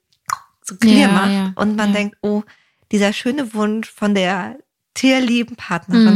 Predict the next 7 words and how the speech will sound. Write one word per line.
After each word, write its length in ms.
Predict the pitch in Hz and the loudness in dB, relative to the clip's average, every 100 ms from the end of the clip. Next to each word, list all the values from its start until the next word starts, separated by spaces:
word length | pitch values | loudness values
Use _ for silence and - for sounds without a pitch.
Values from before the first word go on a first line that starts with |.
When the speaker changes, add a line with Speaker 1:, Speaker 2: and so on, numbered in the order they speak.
| 202 | 4
Speaker 2:
Mhm. 200 | 208 214 _ | 0 -6 _
Speaker 1:
von 260 | - 202 196 | -4 -2 0
dem, 400 | 190 185 180 - | 0 0 -4 -6
keine 360 | 214 202 190 | -8 -6 -6
Ahnung, 440 | - 190 180 180 - - | -6 -6 -6 -6 -8 -8
dem 120 | 190 | -8
sportlichen 640 | - 233 254 220 226 | -4 -2 -2 -2 -4